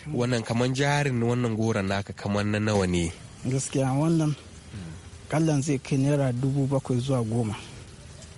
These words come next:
Speaker 2: To, a rana kuma kana samun kaman a ce nawa?
Speaker 1: Eh, to, wani lokaci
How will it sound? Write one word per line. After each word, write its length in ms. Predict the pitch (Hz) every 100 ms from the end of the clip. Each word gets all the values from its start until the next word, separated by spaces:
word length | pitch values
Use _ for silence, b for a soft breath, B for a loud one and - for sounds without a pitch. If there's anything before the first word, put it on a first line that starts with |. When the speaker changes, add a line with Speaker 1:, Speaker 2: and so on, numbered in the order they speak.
| - B B B B
Speaker 2:
To, 120 | - 131
a 100 | 120 117
rana 380 | 135 147 156
kuma 360 | 143 151 156 135
kana 260 | - 139 127 110
samun 580 | - - - 120 117 104
kaman 280 | - 98 107
a 80 | 101
ce 220 | - 98
nawa? 300 | 95 98 92 - - - - - - - - - - - -
Speaker 1:
Eh, 260 | 147 151 151 -
to, 80 | 143
wani 380 | 98 123 185
lokaci 420 | 190 196 170 -